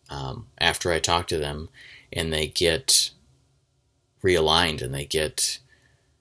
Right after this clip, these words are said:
you know, we, we do some digging and figure out what is it specifically that's keeping them back, and they start actually getting progress in their life again, you see this fire in their eyes again. You know, it's the, the, I, you know, another funny reference is, like, the eye of the tiger.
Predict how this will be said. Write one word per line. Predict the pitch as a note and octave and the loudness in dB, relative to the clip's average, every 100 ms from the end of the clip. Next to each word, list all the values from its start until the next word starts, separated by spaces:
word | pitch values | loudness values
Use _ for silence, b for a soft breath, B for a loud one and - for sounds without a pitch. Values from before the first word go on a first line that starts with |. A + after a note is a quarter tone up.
| _ - | _ -6
you | |
know, | E2 D#2 | -4 -4
we, | D#2 - | -4 -4
we | E2 | -6
do | D#2+ - F#2 | -4 0 6
some | - D#2 | 6 6
digging | F2 F2 F2 D#2 | 0 0 0 -2
and | - | -2
figure | F2+ D2+ D#2+ | -2 0 -2
out | B1 | 0
what | E2+ F2 | 2 2
is | D#2+ | 2
it | D2+ | 4
specifically | - D2 F2 G2 - D#2 | 6 6 6 2 0 -2
that's | - - | 0 0
keeping | - - F2 | 0 -2 -2
them | D2 B1 | -4 -2
back, | E2 F#2 D2+ | 4 4 4
and | D2+ | 0
they | C2+ | 2
start | C#2 E2+ D#2+ | 4 4 2
actually | D#2 - D2 | 0 0 -2
getting | C2 E2 D#2 C#2 | -2 -2 -2 -4
progress | - F#2 F#2 F#2 D#2 | 0 0 2 4 2
in | |
their | D2+ | 0
life | D2 G#2 - | 2 2 2
again, | F2 A#1 C#2+ - B B B B B - | -2 -4 -6 -12 B B B B B -8
you | F2+ | 6
see | - - A#2 | 10 10 8
this | F2+ - | 6 6
fire | - - F2 G2+ - - - | 6 4 4 2 0 -8 -6
in | E2 | -4
their | C#2 - | -2 -2
eyes | C2+ E2+ F#2 - | 2 4 4 4
again. | - - - - b b _ - | 2 -8 -8 -12 b b _ -6
You | C#2+ | -4
know, | C#2+ D2 | -4 -4
it's | C2+ - B B B B | 2 2 B B B B
the, | G#2 | 2
the, | - D2 | 4 6
I, | E2 - - | 6 4 -2
you | - E2+ | -8 -4
know, | C#2+ | -2
another | D#2+ F2 E2 D#2+ | 0 2 2 2
funny | - D#2+ D#2 | 2 2 2
reference | D2+ - D#2+ D#2+ | 0 0 2 4
is, | D2+ D#2 | 6 6
like, | D#2 | 4
the | - | 2
eye | D#2+ | 4
of | C2+ | 2
the | |
tiger. | C2 F#2 E2+ A1+ | 2 2 2 0